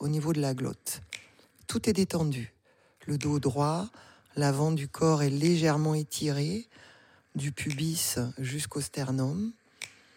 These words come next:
Les épaules relâchées, le visage détendu. Continuez comme cela.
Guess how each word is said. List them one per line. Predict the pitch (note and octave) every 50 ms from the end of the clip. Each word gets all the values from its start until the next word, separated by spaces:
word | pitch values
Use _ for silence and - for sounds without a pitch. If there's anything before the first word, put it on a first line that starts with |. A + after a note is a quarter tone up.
| _ _ _ _ _ _ _ _ _ _ _ _ _ - -
Les | C#3 C#3+ D3+ C#3 - E3+
épaules | E3 - E3+ E3 D#3+ D#3
relâchées, | C#3+ C#3+ C#3 C#3+ C#3 B2 A2 - - - C#3+ D#3 F3+ F3+ - _ _ _ _ - -
le | D3+ C#3+
visage | C3+ C3+ D3+ C#3 D#3+ D3+ D#3+ D3+
détendu. | C#3+ C3+ B2+ - - B2 A#2 A2 - - - - _ _ _ _ _ _ _ - - - - - _ _ -
Continuez | - - E3+ E3+ - - E3 D#3+ D3+ D3+ D3
comme | C#3 - - C3 B2+
cela. | - - B2 B2 A2+ A#2 -